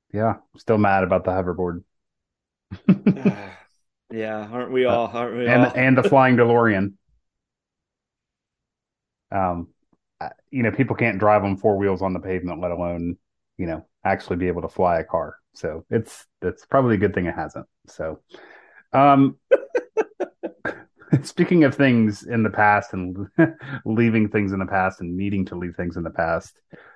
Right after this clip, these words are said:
Speaker 1: uh, I would think that a lot of people would agree that, you know, twenty twenty was a year that we could never forget. And so before Scott and I started recording this podcast, um,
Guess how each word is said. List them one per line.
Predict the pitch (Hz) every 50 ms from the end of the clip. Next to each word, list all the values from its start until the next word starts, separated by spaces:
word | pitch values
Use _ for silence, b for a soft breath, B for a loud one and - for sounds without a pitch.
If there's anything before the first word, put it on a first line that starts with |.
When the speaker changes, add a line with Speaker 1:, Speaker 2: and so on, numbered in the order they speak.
| B B
Speaker 1:
uh, | 95 92 90 90 87 73 -
I | - 101
would | 101 98 92 87 - _ _ _ _ -
think | 113 110 98
that | 101 95
a | 95 92
lot | 95 98 95 92
of |
people | - 101 92 90 90
would | 90 87 82 82 -
agree | - 98 95 95 95 98 98 95 92
that, | 87 90 85 85 - _ _ _ _ _ _ _ _ _ _ - -
you | 90
know, | 85 82 80 80 _ _ _ _ _ _ _ _ _ _ _ _ _ _
twenty | - - 117 113 107 98
twenty | - 110 107 107 104
was | 98 98 92 85 90
a | 92
year | 92 95 101 101 98
that | 98 87
we | 87 90
could | - 95
never | 92 90 87 87
forget. | - - 87 87 92 98 107 110 - _ -
And | 92 90 90 87 -
so | - 95 87
before | 85 85 - - 117 113 98
Scott | - - 104 90
and | 85 92
I | 92 92
started | 92 - 92 85 80
recording | 90 - - 104 95 90 90
this | 87 -
podcast, | - 90 87 87 - 87 87 92 - _ _ _ _ b b b b b b b
um, | 101 95 92 90 87 90 92